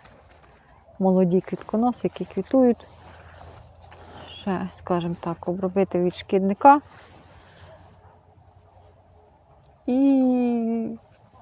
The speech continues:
по суті, ягоди вже такої немає. Вже останній раз забрали майже всю ягоду.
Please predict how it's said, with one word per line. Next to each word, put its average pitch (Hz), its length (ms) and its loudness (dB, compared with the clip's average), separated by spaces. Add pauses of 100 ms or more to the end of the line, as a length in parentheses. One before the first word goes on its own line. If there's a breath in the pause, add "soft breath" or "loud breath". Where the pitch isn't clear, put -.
(400)
по 214 60 -14
суті, 240 320 -2
ягоди 220 460 2
вже 190 200 -2
такої 190 440 0
немає. 180 320 -2
Вже 180 160 -4
останній 180 460 -4
раз 175 240 -6
забрали 180 560 -8
майже 185 360 -10
всю 175 400 -8
ягоду. 330 640 -2